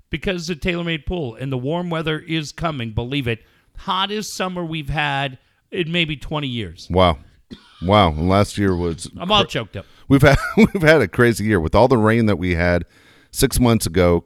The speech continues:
Speaker 2: compared to now. We're talking about extremely hot year. It, it is changing dramatically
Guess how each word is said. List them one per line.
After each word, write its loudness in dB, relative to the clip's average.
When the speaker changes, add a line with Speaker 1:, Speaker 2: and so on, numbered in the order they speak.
Speaker 2:
compared 0
to 0
now. 4
We're 0
talking -2
about -2
extremely -2
hot -2
year. 2
It, -2
it 2
is 0
changing -4
dramatically -4